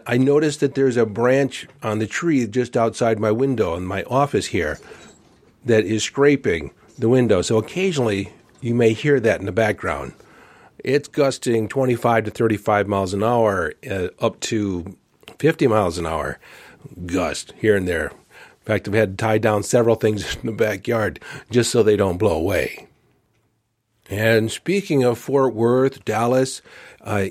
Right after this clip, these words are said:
if you live in the Dallas-Fort Worth area, I'm starting back up my meetings of the D F W, Dallas-Fort Worth, Institute of Noetic Sciences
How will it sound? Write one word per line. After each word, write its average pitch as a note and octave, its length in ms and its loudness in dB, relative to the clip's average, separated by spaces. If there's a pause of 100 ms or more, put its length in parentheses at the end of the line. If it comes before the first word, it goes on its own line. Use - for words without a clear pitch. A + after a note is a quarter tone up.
if C3 240 0
you D#3+ 180 -2
live C#3 680 0
in A2 160 -2
the G2+ 80 4
Dallas-Fort A#2 580 2
Worth A2 260 0
area, G2 600 -2 (580)
I'm A#2 300 0
starting D3+ 520 0
back C#3+ 320 0
up G2 320 0 (200)
my A2 260 2
meetings A#2 520 2
of G2+ 280 -4
the G2 140 -2
D A#2 260 2
F C3+ 160 0
W, G2 540 0 (260)
Dallas-Fort G#2 500 0
Worth, G#2 360 2 (580)
Institute B2+ 480 -2
of B2+ 80 2
Noetic A2+ 400 2
Sciences F#2+ 720 -2